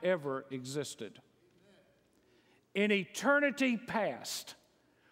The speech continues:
when there was no clock, before God created the heavens and the earth, he knew in his foreknowledge and in his sovereignty that there would be a day when man would sin and man would need a redeemer.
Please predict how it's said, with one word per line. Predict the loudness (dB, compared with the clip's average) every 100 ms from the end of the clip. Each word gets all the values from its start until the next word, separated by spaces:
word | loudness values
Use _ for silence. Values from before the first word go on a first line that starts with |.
| _
when | 2 4
there | 4 6
was | 6 6 4 4
no | 4
clock, | 4 2 6 8 6 2
before | 0 2 2 4
God | 6 8 8 4 0
created | 0 2 4 2 0
the | 2
heavens | 2 2 -2 -2
and | -2
the | 0
earth, | 0 0 -2 -12 -20 0
he | 4 4
knew | 4 4 2 4
in | 2 2
his | 0 -2
foreknowledge | 0 0 4 4 6 4 2 -2
and | -4
in | -2 0
his | -2 -4 -12 -20
sovereignty | -12 2 4 6 2 0 0
that | 2 0
there | 2 4
would | 4
be | 4 4
a |
day | 4 4 4 4 4
when | 2 2
man | 2 2 2 0
would | -4
sin | -4 -4 -2 0 0 -2 -8 -16 -6
and | 0 2 2
man | 4 4 4 4 4
would | 2 2
need | 2 2 2 0 0
a | 0
redeemer. | 0 0 0 0 -2 -2